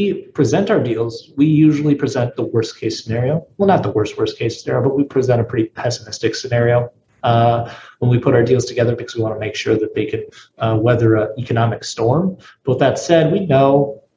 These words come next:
how these things actually turn out and how they have turned out and,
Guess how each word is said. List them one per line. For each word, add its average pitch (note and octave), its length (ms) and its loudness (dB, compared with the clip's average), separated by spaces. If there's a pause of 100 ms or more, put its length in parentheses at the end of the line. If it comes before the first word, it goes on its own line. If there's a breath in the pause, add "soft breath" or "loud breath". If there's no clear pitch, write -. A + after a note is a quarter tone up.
(120)
how C3 140 2
these A#2 200 0
things A#2 200 0
actually A2+ 280 0
turn A2+ 200 -2
out A#2 180 -2
and G#2 80 -12
how A2 100 -4
they G#2+ 120 -6
have A2 260 -4
turned A2+ 240 -2
out A2+ 240 2 (180)
and, G#2+ 380 -8